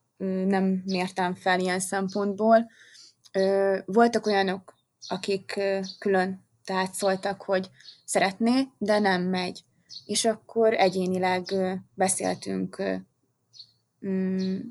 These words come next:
a felületeken, ö, képernyőt megosztva, elmagyarázva, hogy mit kell, ö, tenni. Ö, de volt olyan program, amihez előre már ilyen jellegű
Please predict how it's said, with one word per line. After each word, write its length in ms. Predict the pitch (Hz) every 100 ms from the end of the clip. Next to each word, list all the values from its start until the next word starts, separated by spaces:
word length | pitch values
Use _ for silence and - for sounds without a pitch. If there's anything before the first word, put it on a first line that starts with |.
| -
a 100 | -
felületeken, 760 | - 226 240 233 226 226 208 202 202 - - - _ -
ö, 200 | - 185 180 -
képernyőt 560 | 240 226 214 196 180
megosztva, 880 | 196 185 185 190 - 190 190 185 190
elmagyarázva, 680 | - 190 190 185 180 185 -
hogy 100 | 180
mit 140 | 185 185
kell, 320 | 190 - 190 - _
ö, 240 | - 185 180 -
tenni. 480 | 214 226 247 247 233 - - - _ _
Ö, 400 | 202 202 202 196 190 -
de 160 | 190 214
volt 260 | 208 196
olyan 200 | 196 190
program, 360 | 196 208 208 202
amihez 420 | 196 196 202 190 -
előre 560 | 190 175 175 180 185 -
már 380 | 190 180 175 170
ilyen 200 | 175 175
jellegű 600 | 170 170 170 175 170 170